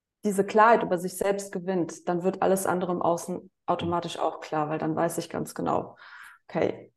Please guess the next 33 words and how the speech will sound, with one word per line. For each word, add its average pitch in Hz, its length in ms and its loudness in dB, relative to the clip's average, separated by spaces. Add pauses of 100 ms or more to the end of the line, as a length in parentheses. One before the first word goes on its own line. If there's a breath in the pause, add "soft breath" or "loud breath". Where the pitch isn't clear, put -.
ich - 140 -18
ticke 214 260 4
so 208 180 10
und 202 140 6
so, 185 480 6 (400 loud breath)
ähm, 170 540 4 (360)
dann, 170 320 4 (420)
und 131 220 0
ich 190 100 -6
habe 185 120 -2
die 214 120 0
und 196 120 2
die 190 80 0
Bedürfnisse, 196 800 4 (260 loud breath)
dann 175 120 -4
kann 185 160 0
ich 185 140 -2
das 185 240 4
und 190 140 0
das, 180 240 2
die 196 220 2
Schrauben 190 440 0
in 170 80 -2
meiner 180 240 0
Beziehung 175 460 -4
drehen, 180 340 0
um, 170 300 0 (360 loud breath)
ähm, 165 460 4 (200)
die 185 80 2
Beziehung 175 480 0
eben 170 260 -2
zum, - 400 -8 (100)
ja, 156 320 -4